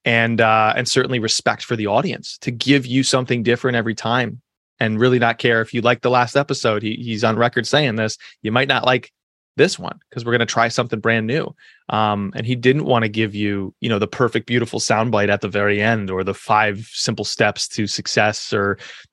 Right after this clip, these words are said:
understanding based on what you just heard. He respected the audience to synthesize their own meaning.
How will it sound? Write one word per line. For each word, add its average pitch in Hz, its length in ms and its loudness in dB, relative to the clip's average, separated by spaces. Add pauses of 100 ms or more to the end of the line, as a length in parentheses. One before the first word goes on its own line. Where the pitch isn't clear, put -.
understanding 107 920 -2
based 110 260 0
on 98 120 0
what 101 140 0
you 104 100 -6
just 98 240 -6
heard. 117 300 0
He 113 200 0
respected 113 640 0
the 104 140 -2
audience 107 420 0
to 104 80 -6
synthesize 101 540 -4
their 98 100 -4
own 95 180 -6
meaning. 123 380 -4